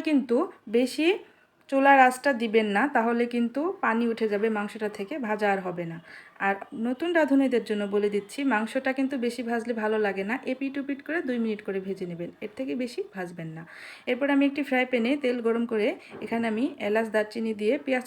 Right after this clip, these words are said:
কুচি দিয়ে নিচ্ছি। এরপর আমি এটা ভালো করে ভেজে নিব। আর এটা কিন্তু আমি একটু নরম হওয়া পর্যন্ত ভেজে নেব। মাঝখানে আমি একটু লবণ দিয়ে নিয়েছিলাম,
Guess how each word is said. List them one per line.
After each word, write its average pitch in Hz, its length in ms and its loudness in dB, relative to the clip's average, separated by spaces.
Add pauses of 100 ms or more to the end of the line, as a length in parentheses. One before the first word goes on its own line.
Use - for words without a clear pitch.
কুচি 254 260 -6
দিয়ে 220 180 0
নিচ্ছি। - 280 -12 (540)
এরপর 240 240 -2
আমি 269 140 4
এটা 277 100 0 (100)
ভালো 220 240 2
করে 269 120 2 (100)
ভেজে 208 300 0
নিব। 160 120 -10 (800)
আর 196 140 0 (560)
এটা 240 140 -2 (100)
কিন্তু 285 200 0 (100)
আমি 277 140 4 (520)
একটু - 160 -6 (120)
নরম 254 280 4
হওয়া 269 200 4
পর্যন্ত 262 280 2 (140)
ভেজে 226 260 2
নেব। 202 100 -4 (160)
মাঝখানে 226 380 -2
আমি 226 120 0
একটু 233 220 -6
লবণ 220 300 2
দিয়ে 226 180 2
নিয়েছিলাম, 202 440 -4